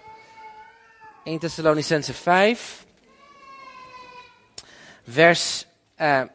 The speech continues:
zestien beginnen we. "Verblijdt u altijd." Nou, bent u vanochtend blij? Een enkeling. <laughs> Doe het nog één keer. Bent u vanochtend blij vanochtend?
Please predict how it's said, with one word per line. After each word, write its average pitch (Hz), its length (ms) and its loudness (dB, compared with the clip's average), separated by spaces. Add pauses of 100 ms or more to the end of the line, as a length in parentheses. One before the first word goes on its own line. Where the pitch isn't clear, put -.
(120)
zestien 208 880 -2
beginnen 175 400 -4
we. 214 180 2 (2000)
"Verblijdt 202 640 -2
u 143 220 -8
altijd." 208 840 2
Nou, 180 160 -2
bent 214 200 -8
u 233 40 -16
vanochtend 226 480 -6
blij? 226 440 2 (1400)
Een 170 340 -10
enkeling. 156 640 -6 (720)
<laughs> 170 800 -8
Doe 190 120 -4
het 214 80 -4
nog 220 140 -4
één 226 180 -4
keer. 220 320 -2 (180)
Bent 214 220 -4
u 226 40 -14
vanochtend 226 420 -4
blij 226 280 0
vanochtend? 226 720 -10